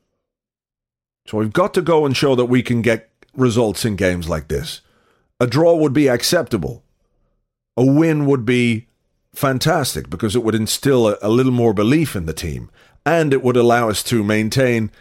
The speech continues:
uh, the, the gap that we closed on Chelsea last week. I don't see Chelsea dropping points this weekend. I could live with a draw, I suppose,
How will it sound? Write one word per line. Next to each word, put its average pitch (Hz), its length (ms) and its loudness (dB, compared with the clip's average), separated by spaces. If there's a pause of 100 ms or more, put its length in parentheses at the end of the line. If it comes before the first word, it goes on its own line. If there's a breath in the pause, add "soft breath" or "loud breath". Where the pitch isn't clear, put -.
(280 soft breath)
uh, 67 200 -6
the, 87 180 -10 (100)
the 113 180 -2
gap 117 440 -2 (320 soft breath)
that 110 80 2
we 110 140 0
closed 127 600 2
on 110 160 0
Chelsea 110 400 0
last 104 300 0
week. 135 180 0 (160 soft breath)
I 110 100 -2
don't 127 180 0
see 104 160 -2
Chelsea 117 360 0
dropping 110 360 0
points 107 280 -2
this 104 220 -2
weekend. 101 580 -2 (920)
I 127 100 0
could 139 160 0
live 151 260 4
with 127 140 2
a 117 60 2
draw, 95 500 0
I 80 100 -8
suppose, 85 540 -4